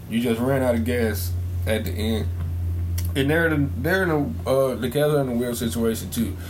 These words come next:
You don't look at the team as a championship team,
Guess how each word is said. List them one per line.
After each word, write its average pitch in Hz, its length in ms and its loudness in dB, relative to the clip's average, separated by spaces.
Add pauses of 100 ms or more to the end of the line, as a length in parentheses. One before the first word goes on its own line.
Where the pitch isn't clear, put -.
(920)
You 160 120 -2
don't 160 160 4
look 160 120 2
at 147 80 0
the 135 140 2
team 135 300 2
as 120 100 0
a 117 100 -2 (160)
championship 131 840 -2
team, 127 400 -4